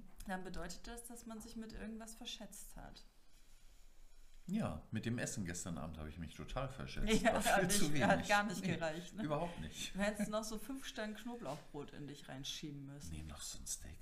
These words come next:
Speaker 2: wär geil gewesen.
Speaker 1: Ja.
Speaker 2: Oh, das war echt gut.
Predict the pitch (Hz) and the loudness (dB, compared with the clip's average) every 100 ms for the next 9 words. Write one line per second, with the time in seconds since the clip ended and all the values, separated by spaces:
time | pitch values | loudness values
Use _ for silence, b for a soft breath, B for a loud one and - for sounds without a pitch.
0 | - - - - - 57 - 58 - - | -12 -12 -12 -12 -10 -10 -10 -12 -10 -10
1 | - 69 69 - 78 78 73 - - - | -10 -10 -6 -6 -6 -8 -10 -10 -8 -6
2 | - - - - - - - - | -6 -6 -8 -10 -12 -10 -8 -8